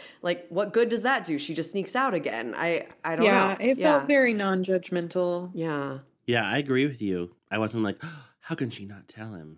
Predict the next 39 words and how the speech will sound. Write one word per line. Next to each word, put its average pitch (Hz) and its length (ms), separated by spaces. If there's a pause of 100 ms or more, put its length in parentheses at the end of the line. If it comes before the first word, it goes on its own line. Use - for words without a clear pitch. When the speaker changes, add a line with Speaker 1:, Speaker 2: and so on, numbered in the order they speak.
Speaker 2:
I 220 120
didn't 311 260
feel 269 200
that 247 160
way 233 220
at 220 100
all. 208 480
I, 170 320
Speaker 1:
Yeah. 175 100
Speaker 2:
I 208 80
totally 254 420
agree 196 240
with 180 140
Melissa. 180 420
Like, 160 240
they 180 160
had 208 280
the 208 80
conversation 190 840
after, 190 580
and 214 160
I 180 120
felt 202 200
like 190 200
that's 180 460
all 185 260
she 170 260
needed. 160 600 (400)
Speaker 3:
Yeah. 95 300 (160)
Speaker 1:
Yeah. 160 340 (220)
Speaker 3:
And 160 100
also, 202 200
she 180 200
knows 175 260
she 143 160
could 156 220
have 120 80
gotten 87 260
busted. - 500